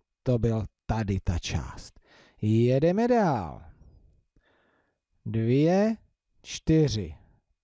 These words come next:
Takhle za sebou je to tady. Takže je to vzestupně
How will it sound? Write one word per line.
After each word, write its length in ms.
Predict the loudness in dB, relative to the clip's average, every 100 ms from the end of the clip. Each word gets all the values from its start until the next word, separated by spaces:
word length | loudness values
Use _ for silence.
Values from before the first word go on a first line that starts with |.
| _ _ -6
Takhle 380 | -4 -2 0 0
za 120 | 0
sebou 380 | 0 -2 2 2
je 120 | 2
to 160 | -2 -4
tady. 400 | -2 -4 -8 -12 _ _ _ _
Takže 320 | 0 0 2 0
je 120 | -2
to 160 | -6
vzestupně 800 | -6 -6 -4 -4 -2 0 2 0